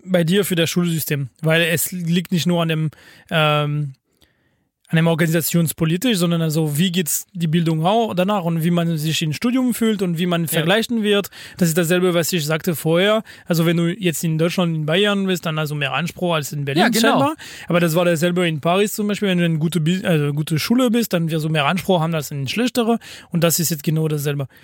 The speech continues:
Speaker 1: meiner Meinung nach. Nur, ich bin zum Beispiel beim Corona nicht ganz einverstanden mit dir, weil in Frankreich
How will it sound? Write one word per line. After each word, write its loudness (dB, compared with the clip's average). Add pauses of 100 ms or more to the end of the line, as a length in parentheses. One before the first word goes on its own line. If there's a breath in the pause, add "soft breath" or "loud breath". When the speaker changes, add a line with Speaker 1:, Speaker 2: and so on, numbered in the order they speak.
(260 soft breath)
Speaker 1:
meiner 4
Meinung 2
nach. -6 (180 loud breath)
Nur, 2 (120)
ich 0
bin 2
zum -2
Beispiel 0
beim -2
Corona 0
nicht -2 (180)
ganz 2
einverstanden -4
mit -6
dir, -2
weil 2
in 0
Frankreich -4